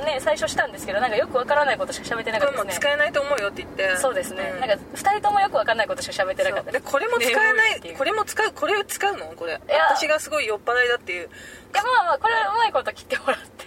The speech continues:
Speaker 2: これ十分間私が酔っ払ってるっていう話してるけど、大丈夫かな？
Speaker 1: <laughs> いや、まあ、この後なんかね、どうかっていう。あのー、あれですよ。あのー、
Speaker 2: まあ、でもこれ別にもういいよね。だって、ていうか、
Speaker 1: はい。
Speaker 2: 私とAさんの回って、
Speaker 1: はいはい。
Speaker 2: 聞いてない人は聞いてないから。
Speaker 1: あ、じゃあ別に。
Speaker 2: そ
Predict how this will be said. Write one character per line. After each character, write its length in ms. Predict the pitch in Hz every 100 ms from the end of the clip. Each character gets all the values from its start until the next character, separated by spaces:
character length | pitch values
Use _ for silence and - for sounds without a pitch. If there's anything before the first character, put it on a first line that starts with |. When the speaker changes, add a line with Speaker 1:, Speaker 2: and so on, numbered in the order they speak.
| - -
Speaker 2:
こ 60 |
れ 60 | 247
十 140 | - 233
分 260 | - 339
間 140 | 381 226
私 260 | 202 220
が 60 | 226
酔 80 | 214
っ 20 |
払 200 | 226 220
っ 20 |
て 100 | 220
る 40 | -
っ 20 |
て 60 | 196
い 40 |
う 20 |
話 220 | 196 185
し 80 | 202
て 80 | 202
る 80 | 196
け 120 | 170
ど、 100 | 170
大 220 | - 220
丈 100 | 427
夫 40 | 427
か 60 |
な？ 100 | 359 -
Speaker 1:
<laughs> 880 | - - - - - - - 605 277
い 40 |
や、 180 | 554 285
ま 100 | 640
あ、 40 |
こ 160 | - 440
の 80 | 494 269
後 100 | 277
な 140 | 285
ん 40 |
か 100 | 233
ね、 100 | 233
ど 160 | 262 311
う 20 |
か 120 | 269
っ 40 | 269
て 140 | -
い 100 | 175
う。 40 | 180
あ 80 | 254
の 460 | 262 247 240 233 - -
ー、 40 | 277
あ 60 |
れ 100 | 294
で 100 | 302
す 140 | 320 220
よ。 160 | 165 -
あ 220 | - 214
の 580 | 196 190 185 180 180 180 -
ー、 140 | - - -
Speaker 2:
ま 60 |
あ、 40 | -
で 80 | 392
も 80 | 320
こ 140 | 339
れ 60 | 466 605
別 180 | 480 440
に 260 | 440 392 320
も 200 | 330 302
う 40 |
い 340 | - - - 480
い 20 |
よ 120 | 226
ね。 60 | 208
だ 120 | 240
っ 40 |
て、 60 | -
て 80 | 440
い 20 |
う 20 |
か、 80 | 370
Speaker 1:
は 40 |
い。 20 | -
Speaker 2:
私 240 | 370 381
と 80 | 427
A 100 | 440
さ 140 | 381
ん 40 | 226
の 60 |
回 160 | 226 214
っ 40 |
て、 360 | - 196 185 -
Speaker 1:
は 100 | 370
い 0 |
は 0 |
い。 40 | 330
Speaker 2:
聞 60 |
い 20 | 277
て 120 | 208
な 100 | 415
い 40 |
人 100 | 392
は 60 | 175
聞 160 | - 233
い 40 |
て 100 | 277
な 80 | 277
い 40 |
か 100 | 254
ら。 100 | 170
Speaker 1:
あ、 180 | 330 285
じ 100 | -
ゃ 20 | 554
あ 40 |
別 220 | - 190
に。 260 | 196 196 190
Speaker 2:
そ 340 | - 214 180